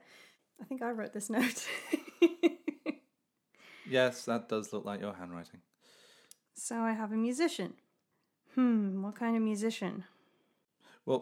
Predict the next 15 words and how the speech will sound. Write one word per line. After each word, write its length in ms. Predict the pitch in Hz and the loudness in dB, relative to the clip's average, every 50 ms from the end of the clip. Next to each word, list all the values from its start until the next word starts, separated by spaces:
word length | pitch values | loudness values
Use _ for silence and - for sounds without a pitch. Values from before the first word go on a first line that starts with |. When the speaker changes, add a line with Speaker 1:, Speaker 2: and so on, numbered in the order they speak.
| - | 0
Speaker 2:
before 360 | - 135 131 - - 202 190 160 | -4 -6 -2 2 6 6 6 6
that, 280 | 139 131 123 - - | 6 4 4 4 2
you 80 | 120 120 | -2 -2
do 300 | 120 - 135 139 139 - - | -2 0 0 0 0 0 0
have 200 | 127 123 120 117 | 0 0 0 0
the 120 | 110 110 110 | 0 0 2
option 420 | 107 107 - - - - 101 95 - | 2 0 -2 -4 -8 -6 -6 -6 -2
of 340 | - 98 98 98 95 95 92 - - - - _ _ _ _ _ _ _ _ _ _ _ _ _ _ _ _ _ _ _ - | -2 0 0 2 0 -2 -4 -8 -18 -20 -20 _ _ _ _ _ _ _ _ _ _ _ _ _ _ _ _ _ _ _ -14
selecting 460 | - - - 113 104 - - - 104 | -6 0 2 2 2 0 -2 -6 -4
an 60 | 95 | -4
item, 380 | 95 90 82 - - - - - _ _ _ - - | -2 -2 -4 -6 -8 -16 -16 -18 _ _ _ -8 -6
as 220 | 87 95 90 101 | -6 -6 -4 -2
long 360 | 107 120 127 135 135 139 127 | 2 2 4 4 2 0 0
as 220 | 127 120 110 - 110 | 0 0 0 -2 -4
you 460 | 110 110 107 107 107 104 101 104 | -4 -2 -2 -2 -2 -4 -6 -8